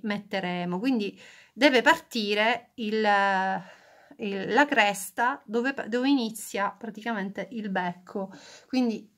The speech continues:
io per esempio, prendendo spunto dalla mia gallina, vedete la testolina è più piccolina, quindi ho esagerato con i giri, potevo fermarmi a nume-, a ventiquattro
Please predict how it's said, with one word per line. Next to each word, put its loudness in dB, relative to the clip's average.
io 2
per -2
esempio, -2
prendendo -4
spunto -2
dalla -4
mia -2
gallina, -2
vedete 2
la 4
testolina 2
è -8
più -10
piccolina, -6
quindi -2
ho 0
esagerato 0
con -4
i -8
giri, -2
potevo 0
fermarmi 0
a -2
nume-, -2
a 2
ventiquattro -4